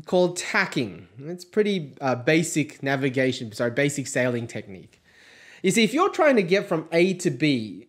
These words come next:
but the wind is coming at you f-, head on, well, then you can't get from A to B directly, can you? I mean, even noobs like me know that the sail has basically gotta catch the wind, not head on, but from behind in some ways to move forward.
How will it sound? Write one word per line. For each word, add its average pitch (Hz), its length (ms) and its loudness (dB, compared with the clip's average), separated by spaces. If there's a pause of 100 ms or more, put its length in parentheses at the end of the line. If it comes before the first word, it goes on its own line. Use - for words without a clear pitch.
(120)
but 151 300 0
the 185 80 4
wind 262 340 4
is 190 160 -2
coming 202 520 2 (240)
at 208 340 0
you 131 180 0
f-, - 200 -12
head 185 320 2
on, 185 460 2 (460)
well, 196 140 4
then 202 160 4
you 233 120 -2
can't 143 760 -2
get 180 260 4
from 160 160 2
A 160 140 4
to 151 80 4
B 156 160 2
directly, 160 440 2
can 202 260 2
you? 143 80 2
I 131 40 0
mean, 160 140 4
even 175 320 4
noobs 170 260 4
like 147 220 2
me 190 180 4
know 165 160 4
that 156 160 2
the 139 80 0
sail 180 360 4
has 143 140 2
basically 156 440 0
gotta 143 240 2
catch 151 340 -4
the 147 120 2
wind, 190 500 2 (560)
not 156 220 0
head 165 180 4
on, 180 420 6
but 180 180 2
from 185 200 2
behind 208 440 2
in 156 120 2
some 143 240 4
ways 139 300 2
to - 200 -2
move 151 200 2
forward. 151 420 2